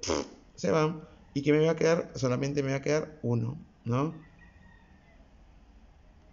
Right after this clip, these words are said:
Solamente me va a quedar uno, esto se va, pf, y que me queda solamente uno, ¿sí? Muy bien.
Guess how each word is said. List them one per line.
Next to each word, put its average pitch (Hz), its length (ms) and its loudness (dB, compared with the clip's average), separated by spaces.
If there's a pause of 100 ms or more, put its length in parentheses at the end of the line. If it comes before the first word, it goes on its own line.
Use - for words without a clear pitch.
(1800)
Solamente 147 440 2
me 139 60 4
va 143 40 4
a 143 40 0
quedar 135 140 4
uno, 123 200 2
esto 135 180 2
se 139 100 2
va, 139 200 0
pf, - 400 -16 (520)
y 147 80 -2
que 143 240 2
me 147 120 -2
queda 151 240 2
solamente 139 600 0
uno, 123 280 -4 (400)
¿sí? 202 480 0
Muy 131 140 4
bien. 175 380 2